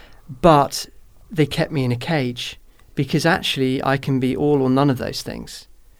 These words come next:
Because when I'm, when I'm free, when I'm just alive and present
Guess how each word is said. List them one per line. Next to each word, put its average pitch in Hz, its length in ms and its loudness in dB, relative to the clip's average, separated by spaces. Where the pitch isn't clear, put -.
Because 135 300 -2
when 156 180 6
I'm, 135 400 4
when 151 160 4
I'm 143 120 6
free, 143 400 0
when 131 120 0
I'm 135 120 4
just 131 180 -4
alive 127 580 0
and 117 100 -4
present 135 460 -6